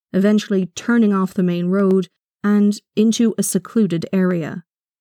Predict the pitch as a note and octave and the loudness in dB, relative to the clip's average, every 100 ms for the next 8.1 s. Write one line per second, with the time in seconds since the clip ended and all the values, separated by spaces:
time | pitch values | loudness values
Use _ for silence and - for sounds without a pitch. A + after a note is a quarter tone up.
0 | _ _ _ G3+ F#3+ G3+ - A3 G3+ - | _ _ _ 0 2 2 0 -2 -2 -6
1 | - - A3+ G#3 F3+ F3 G#3 - - A3 | -10 -4 -2 0 0 -2 -4 -4 0 2
2 | G3+ F3 - - - _ _ _ - F#3 | 0 -6 -10 -12 -18 _ _ _ -4 -2
3 | F3+ F3 - G3 F#3+ F3 F3 F3 E3+ E3+ | 0 0 0 2 2 0 -2 -2 -4 -6
4 | - A#3 G3 E3+ E3 - _ _ _ G3+ | -2 0 0 -2 -8 -12 _ _ _ -2
5 | F#3 - - A#3+ G3 F3+ - F#3+ F3+ F3 | 0 -2 -2 0 2 0 -2 -2 0 0
6 | E3+ F3 F3+ F3 - F3 _ _ _ _ | -2 0 0 -2 -4 -12 _ _ _ _
7 | _ _ _ - A3+ G#3+ - A#3 F#3+ - | _ _ _ -6 -2 0 0 0 0 -4